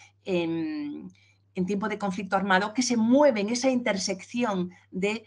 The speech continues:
sectores normativos que veíamos al principio. Eh, y que es, eh, un, un excelente cuerpo de, de principios que, eh,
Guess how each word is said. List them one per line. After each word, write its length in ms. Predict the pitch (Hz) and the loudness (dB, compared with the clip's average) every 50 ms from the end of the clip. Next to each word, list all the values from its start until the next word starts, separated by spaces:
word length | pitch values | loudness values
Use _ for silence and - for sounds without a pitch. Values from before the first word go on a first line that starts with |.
| _ | _
sectores 720 | - - - 208 190 - - - 240 254 254 247 226 226 | -6 -2 -2 -2 -2 -2 0 2 4 4 4 4 0 -2
normativos 640 | 196 180 - 175 165 170 - 208 208 175 160 156 - | -2 -4 -2 -2 -2 -2 -4 -6 -8 -6 -6 -8 -8
que 140 | _ - 160 | _ -12 -10
veíamos 440 | - - 160 156 147 - 139 - - | -6 -4 -2 -2 -2 -4 -8 -10 -12
al 100 | - - | -12 -12
principio. 600 | - - - - - - 180 - - - - - _ _ _ _ _ _ _ _ _ _ _ _ _ - - | -12 -14 -14 -12 -6 -2 -2 -2 -2 -4 -8 -8 _ _ _ _ _ _ _ _ _ _ _ _ _ -12 -8
Eh, 220 | 170 165 156 180 - - - - - - - | -6 -6 -6 -6 -10 -18 -20 -20 -20 -14 -6
y 180 | - 202 185 | -4 -4 -4
que 360 | 180 202 208 214 214 214 - - - - | -2 -2 -2 -2 -2 -4 -8 -14 -16 -6
es, 320 | - 190 185 180 180 - | 0 2 2 2 2 4
eh, 520 | 196 175 175 170 165 165 160 160 - - - - - - - - | 4 4 6 6 4 2 2 -2 -4 -8 -12 -20 -20 -20 -14 -6
un, 160 | - 196 190 | -2 0 2
un 840 | 185 180 180 175 175 170 165 117 175 - - - 180 180 175 165 - | 4 4 4 2 0 0 -4 -6 -8 -10 -6 -4 -2 0 0 -2 -2
excelente 800 | - 180 185 - - 190 180 175 180 185 185 180 185 185 185 185 | -6 -6 -6 -6 -2 0 4 4 4 4 4 2 2 0 0 0
cuerpo 340 | - 202 202 196 185 180 180 | 0 4 4 4 4 2 0
de, 240 | 170 170 156 165 - | 0 0 -2 -2 -4
de 160 | 185 185 196 185 | -2 0 0 2
principios 640 | 190 185 185 180 180 196 185 180 190 190 208 214 - | 2 4 4 4 2 0 -4 0 0 0 -2 -2 -6
que, 280 | - 185 180 180 180 - - - - - | -2 0 0 0 0 -6 -18 -20 -20 -20
eh, 380 | - - - - - - - | -16 -16 -14 -14 -14 -16 -16